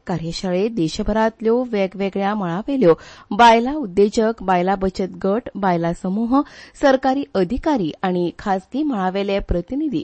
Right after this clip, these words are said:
वांटेकार जाल्ले. अनाथ भुरग्यांखातीर सरकाराची अर्थीक मजतीची येवजण आसा, मात अशा भुरग्यांक आदार दिवंक, तांचे पालकत्व घेवंक समाजान फुडें सरचो, असो उलो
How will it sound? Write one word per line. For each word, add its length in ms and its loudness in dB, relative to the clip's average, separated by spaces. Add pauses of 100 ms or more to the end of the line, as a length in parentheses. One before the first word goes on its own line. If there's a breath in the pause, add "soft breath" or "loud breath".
(120)
वांटेकार 500 -8
जाल्ले. 480 -4 (1400 soft breath)
अनाथ 300 6 (100)
भुरग्यांखातीर 720 -2
सरकाराची 640 -2 (100)
अर्थीक 460 -2
मजतीची 600 -2
येवजण 520 0 (120)
आसा, 320 0 (360 loud breath)
मात 200 4 (140)
अशा 260 2
भुरग्यांक 600 2 (120)
आदार 360 2
दिवंक, 320 2 (140)
तांचे 420 0 (420 loud breath)
पालकत्व 720 2
घेवंक 560 -2
समाजान 500 -2 (100)
फुडें 180 -2
सरचो, 580 -6
असो 340 -8
उलो 400 -4